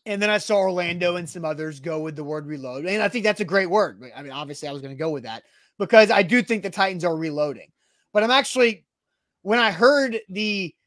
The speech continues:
uh, draft misses, another word popped into my head. Mulligan. That the Titans and John Robinson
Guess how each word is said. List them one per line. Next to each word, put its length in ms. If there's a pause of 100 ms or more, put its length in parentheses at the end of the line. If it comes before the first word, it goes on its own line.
(360)
uh, 220
draft 600
misses, 600 (180)
another 440
word 320
popped 320
into 140
my 160
head. 280 (840)
Mulligan. 520 (760)
That 300
the 100
Titans 520
and 120
John 300
Robinson 680